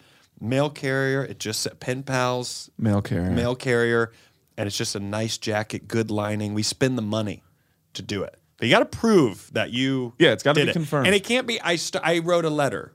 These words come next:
Speaker 1: It can't be like, "Oh, I D M'd." It would have to be the D M that made it happen.
Speaker 2: Right.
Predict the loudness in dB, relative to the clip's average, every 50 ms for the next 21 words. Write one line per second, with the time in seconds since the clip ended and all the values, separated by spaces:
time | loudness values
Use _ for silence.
0 | _ -8 -8 -2 0 0 2 4 2 2 2 2 2 4 4 4 2 0 -2 0
1 | 0 0 0 -2 -6 -10 -16 -20 -20 _ _ _ _ _ _ _ _ _ _ _
2 | _ _ _ _ _ 0 4 4 4 4 2 0 -4 -6 -2 -2 -2 -2 -2 -2
3 | -4 -4 -4 -4 -6 -6 -8 -6 -6 -6 -6 -8 -8 -10 -12 -14 -16 -18 -20 _
4 | _ _ _ _ _ 4 4 4 4 4 0 -8